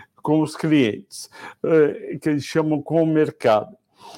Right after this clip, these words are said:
Eh, então, eu tô intrigado, eu escrevi isso de manhã, porque ele, o banco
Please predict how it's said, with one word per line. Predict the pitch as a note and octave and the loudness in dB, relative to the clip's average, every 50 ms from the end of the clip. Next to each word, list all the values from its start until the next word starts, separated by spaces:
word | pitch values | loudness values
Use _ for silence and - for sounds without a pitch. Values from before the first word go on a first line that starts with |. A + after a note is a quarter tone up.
| - - _ - | -20 -14 _ 0
Eh, | C#3+ C#3 C#3 C#3 C#3 C#3 C#3 C3+ C3+ C3+ C3 B2+ B2+ - | 2 2 4 4 4 4 4 4 4 4 4 2 2 0
então, | D#3 F3+ E3+ C#3 - F#3+ F#3+ F#3+ F3+ | -2 -2 -2 0 2 2 4 4 4
eu | E3 | 2
tô | - - E3+ | 0 0 0
intrigado, | E3 D#3+ D3 - F3 E3+ F#3 D#3 D3+ D#3+ E3+ F#3 G3+ G#3 F#3+ F3+ | 0 0 0 0 0 0 0 0 2 4 6 6 6 4 4 2
eu | D#3+ | -2
escrevi | D3+ - - - D3+ C#3 B2 C#3+ D3 | -2 -4 -6 -6 -4 -4 -2 -2 -2
isso | C#3+ C#3 - - - | -2 -2 -6 -12 -14
de | A#2 G#2+ C3+ | -10 -6 -4
manhã, | C#3+ D3+ D#3+ E3 E3 E3 E3+ F#3+ G#3+ G#3 G#3 _ _ _ _ _ _ _ _ _ _ _ _ _ _ _ _ - - _ - - A#2+ _ | -2 0 0 2 2 2 2 2 0 -2 -4 _ _ _ _ _ _ _ _ _ _ _ _ _ _ _ _ -20 -20 _ -20 -20 -16 _
porque | - C#3 A#2 F#2 - D3 | -6 -6 -6 -4 -2 -2
ele, | D3 C#3 C#3+ D3+ D#3 D#3+ | -2 0 0 -2 -2 -2
o | D#3+ D#3+ E3 E3 | -4 -4 -4 -4
banco | C3+ B2 D#3 E3 D#3+ D#3+ - D#3+ E3 D#3+ D#3+ D3+ D3+ | -2 -2 -2 -2 -2 -4 -4 -4 -2 -2 -4 -6 -8